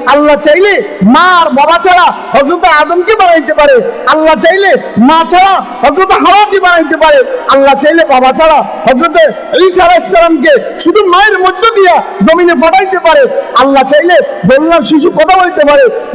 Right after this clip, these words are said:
ইউসুফ আলাইহিস সালাতু ওয়াস সালামের পবিত্রতা বর্ণনার জন্য জুলাইখার বিরুদ্ধে যে ছোট বাচ্চাটা কথা বলছিল, মাত্র ছয় মাস বয়স, দুধের শিশু, এরকম বন্যার মধ্যে শোয়া শিশু কথা বলছিল ইউসুফ আলাইহিস সালাতু ওয়াস সালামের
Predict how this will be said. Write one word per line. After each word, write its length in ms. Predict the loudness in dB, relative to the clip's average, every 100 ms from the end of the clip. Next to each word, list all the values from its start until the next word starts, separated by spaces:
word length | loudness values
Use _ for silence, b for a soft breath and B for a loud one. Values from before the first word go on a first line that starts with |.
| 2
ইউসুফ 300 | 2 0 2
আলাইহিস 280 | 2 0 -2
সালাতু 320 | 0 0 2
ওয়াস 120 | -2 0
সালামের 300 | 0 2 2 -2
পবিত্রতা 720 | -4 -4 0 0 0 0 0 0
বর্ণনার 440 | 0 2 2 0
জন্য 300 | 2 2 2 0 -4 -4
জুলাইখার 480 | 0 2 2 2 2
বিরুদ্ধে 640 | 2 0 0 0 0 -4 -2
যে 240 | 0 0
ছোট 100 | 0
বাচ্চাটা 540 | 2 0 0 -2 0 -2
কথা 200 | 0 0
বলছিল, 340 | 0 0 0 2 2 -2 -2
মাত্র 360 | 0 0 0 -2
ছয় 200 | 0 0
মাস 200 | 2 0
বয়স, 360 | 2 2 2 -2 -8 -2
দুধের 340 | 0 2 2 0
শিশু, 380 | 0 0 -2 -2 -8 -2 0 0 -2 0
এরকম 320 | 0 0 2
বন্যার 400 | 2 2 2 2
মধ্যে 360 | 0 0 0 -2 -8 -6
শোয়া 340 | 0 2 2
শিশু 300 | 0 -2 0
কথা 340 | 0 0 2 0
বলছিল 220 | 0 0 0 -2 -4 0 2
ইউসুফ 260 | 2 0
আলাইহিস 300 | 0 0 0
সালাতু 240 | 0 0 0
ওয়াস 120 | -2
সালামের 340 | 0 2 2